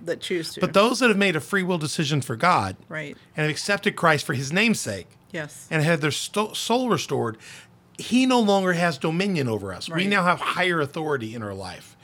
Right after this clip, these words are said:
Speaker 2: So we're, we're, we broke that curse, and we're back under a relationship where we can walk with Daddy in the garden.
Speaker 1: Right.
Speaker 2: Okay. So I think what's important to understand is we need to act like that. When
Speaker 1: Right.
Speaker 2: we get saved, we need to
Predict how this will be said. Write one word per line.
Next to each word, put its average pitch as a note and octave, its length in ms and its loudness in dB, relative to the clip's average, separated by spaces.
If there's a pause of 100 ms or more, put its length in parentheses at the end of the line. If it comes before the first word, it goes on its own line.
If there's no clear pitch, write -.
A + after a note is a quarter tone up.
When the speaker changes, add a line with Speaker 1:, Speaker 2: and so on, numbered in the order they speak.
(200)
Speaker 2:
So - 120 -4
we're, F#3+ 200 2
we're, G#3 200 2
we F#3+ 160 -2
broke F3 520 2
that C#3+ 280 -4
curse, D3 560 -4 (240)
and E3+ 80 0
we're D#3 80 2
back F#3 440 0
under E3+ 280 -2
a D3 40 2
relationship C#3+ 720 -2
where C#3+ 120 -2
we C#3+ 120 -4
can C3+ 140 -4
walk C#3 200 2
with A2+ 120 -8
Daddy C#3 280 -2
in A2+ 60 -4
the A2 60 -6
garden. D#3+ 380 -4 (120)
Speaker 1:
Right. D#3+ 280 -8 (100)
Speaker 2:
Okay. C3 240 -4 (260)
So - 160 0
I F#3 80 6
think A#3+ 220 0
what's G3 160 0
important E3 520 -6
to E3 60 0
understand D#3 600 -2
is A2 220 -4 (220)
we G3 120 2
need G3+ 160 2
to C#3+ 60 -2
act - 240 -6
like G#2 180 -10
that. - 320 -14
When G#3 80 -12
Speaker 1:
Right. E3 180 2
Speaker 2:
we F3+ 60 4
get F3+ 120 0
saved, A3 180 0
we G3+ 80 2
need G3 140 0
to D3+ 100 -6